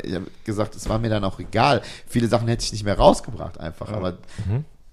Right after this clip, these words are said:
Speaker 1: die Leute haben die live gehört und, äh, wir haben ja immer so angeteased, auch auf Tour, so einfach ein paar Sachen gespielt.
Speaker 2: Mhm.
Speaker 1: Und dann kamen auch Leute, die ins Forum geschrieben haben, „Was war mit dem Track eigentlich?“ oder „mit dem“ oder,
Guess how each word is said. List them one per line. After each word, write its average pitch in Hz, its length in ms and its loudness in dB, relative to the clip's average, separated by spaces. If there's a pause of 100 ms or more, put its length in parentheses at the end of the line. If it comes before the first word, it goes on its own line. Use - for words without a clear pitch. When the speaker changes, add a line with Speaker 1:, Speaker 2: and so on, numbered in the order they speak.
(560)
Speaker 1:
die 117 80 2
Leute 120 280 10
haben 113 120 2
die 110 80 0
live 113 360 2
gehört 107 420 4
und, 101 220 -10
äh, 95 200 -4
wir 104 100 -2
haben 117 100 -2
ja 107 80 2
immer 104 180 0
so 85 80 -4
angeteased, 110 680 -4
auch 82 120 -2
auf - 180 -6 (220)
Tour, 104 320 0
so 85 160 2
einfach 87 260 0
ein - 80 -14
paar 90 160 0
Sachen 90 280 -4
gespielt. 107 500 0 (220)
Speaker 2:
Mhm. 87 40 -10
Speaker 1:
Und 98 80 -6
dann 101 180 -2
kamen 131 280 -2
auch - 100 0
Leute, 101 300 -2
die 92 140 -4
ins 95 200 -10
Forum 120 240 -4
geschrieben 87 320 -10
haben, 90 140 -8 (320)
„Was 98 160 0
war 113 140 4
mit 110 180 0
dem 131 200 0
Track - 320 -6
eigentlich?“ 80 300 -8
oder 90 140 -2
„mit 90 180 -8
dem“ 107 340 4
oder, 76 280 -4